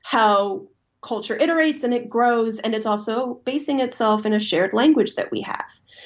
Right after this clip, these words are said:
So that's the first reason to keep it limited. The second is it doesn't incentivize creativity if you can make money off of one thing forever, or if your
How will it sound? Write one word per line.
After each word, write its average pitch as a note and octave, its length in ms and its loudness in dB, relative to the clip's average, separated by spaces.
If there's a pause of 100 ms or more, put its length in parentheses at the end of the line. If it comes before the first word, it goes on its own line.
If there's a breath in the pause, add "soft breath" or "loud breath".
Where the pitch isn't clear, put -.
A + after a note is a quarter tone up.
(140 loud breath)
So - 140 -4
that's D4+ 240 2
the G#4 140 0
first G#3+ 260 0
reason F#3 380 0
to G#3 100 -6
keep - 180 -4
it - 120 -2
limited. G#3 340 4
The C4+ 80 4
second D#4+ 460 2
is A3 480 2 (380 soft breath)
it C#4 120 4
doesn't C4+ 400 4
incentivize G3 1120 -4
creativity F#3 960 0
if G3+ 140 -4
you G3+ 260 2
can G3 440 0 (480)
make G#3 400 6
money G3 340 4
off F3+ 180 2
of F#3+ 120 0
one F#3 280 0
thing E3 220 -2
forever, - 640 -4 (880 soft breath)
or G#3+ 420 4 (120)
if G#3+ 220 4
your G#3 600 2